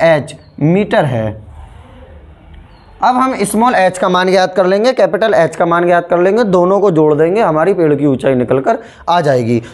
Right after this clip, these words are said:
तो पहले small h का मान ज्ञात करेंगे, किसकी सहायता से, ये जो हमें आधार दे रखा है इसकी सहायता से, जो हमें आधार दिया हुआ है उसकी सहायता से हम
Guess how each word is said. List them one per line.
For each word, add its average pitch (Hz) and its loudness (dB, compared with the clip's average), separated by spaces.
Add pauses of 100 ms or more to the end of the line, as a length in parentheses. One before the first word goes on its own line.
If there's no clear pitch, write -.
तो 214 2
पहले 226 2
small 247 0
h 240 0
का 254 0
मान 226 0
ज्ञात 208 0
करेंगे, 226 -2
किसकी 247 -2
सहायता 220 2
से, 180 0
ये 208 2
जो 208 0
हमें 220 0
आधार 185 0
दे 170 -2
रखा 156 0
है 202 0
इसकी 170 -4
सहायता 120 0
से, 107 -8 (360)
जो 160 2
हमें 214 0
आधार 175 0
दिया 208 0
हुआ 214 2
है 247 -2 (220)
उसकी 202 0
सहायता 151 0
से 143 -6
हम 247 -2